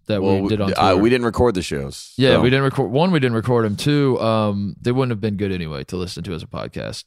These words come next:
Speaker 1: Not the, not the
Speaker 2: They're
Speaker 1: uh,
Speaker 2: interactive. There's video clips and all types of stuff, and there's crowd interaction. So just for you to li-, first of all, uh,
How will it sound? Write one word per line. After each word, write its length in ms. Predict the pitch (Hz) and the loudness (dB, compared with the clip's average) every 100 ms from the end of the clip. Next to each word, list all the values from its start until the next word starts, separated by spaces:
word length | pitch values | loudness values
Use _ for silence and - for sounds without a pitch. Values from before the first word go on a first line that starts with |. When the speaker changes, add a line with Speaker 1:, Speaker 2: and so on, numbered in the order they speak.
| - | -2
Speaker 1:
Not 120 | 170 | -2
the, 120 | 143 - | -2 -6
not 180 | 151 180 | -4 -4
the 160 | 107 73 - - | -4 -8 -18 -4
Speaker 2:
They're 160 | 180 202 | 2 4
Speaker 1:
uh, 60 | 196 | 4
Speaker 2:
interactive. 480 | 151 131 117 107 | 4 4 2 0
There's 180 | 98 117 | 0 0
video 340 | 101 123 131 117 | 0 2 2 2
clips 340 | - 123 113 | 2 0 0
and 100 | 113 | -2
all 80 | 104 | 0
types 220 | 110 95 | 0 -2
of 20 | |
stuff, 240 | - 104 92 | 0 -2 -2
and 80 | 92 | -4
there's 100 | 85 | -6
crowd 360 | - 101 98 | -2 0 2
interaction. 560 | 95 90 87 90 - 87 | 0 0 0 0 -4 -4
So 300 | 107 107 98 - - - | 0 0 0 -8 -16 0
just 420 | 156 - 123 104 | 0 0 -6 -6
for 120 | 156 | -2
you 80 | 170 | 0
to 80 | 180 | 2
li-, 160 | 156 - | 0 0
first 220 | 190 170 | -2 2
of 60 | |
all, 260 | 160 156 147 | 4 4 4
uh, 180 | - 127 | 2 0